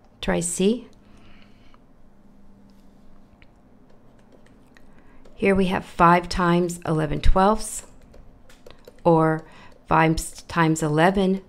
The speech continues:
twelfths, which is fifty-five twelfths. And again, looking at multiples of, of twelve,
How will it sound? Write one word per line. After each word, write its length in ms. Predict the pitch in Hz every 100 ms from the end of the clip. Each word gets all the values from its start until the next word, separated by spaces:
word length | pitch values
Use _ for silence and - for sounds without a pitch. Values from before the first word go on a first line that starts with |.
| -
twelfths, 640 | - 147 185 - - - - - - - - - - - - - - - - - - - - - - -
which 200 | 165 175
is 160 | 160
fifty-five 680 | - - 180 190 175 170 156
twelfths. 640 | - - 147 196 - - - - - - - - - - - - - - - - - - - -
And 140 | 185
again, 500 | 165 190 190 185 185 - - - - - - - - - - - - - - - - - - -
looking 340 | 170 185 190 175
at 80 |
multiples 540 | 165 165 - - 160 156
of, 260 | 151 160 - - -
of 200 | 151 139
twelve, 600 | - 208 202 180 180 180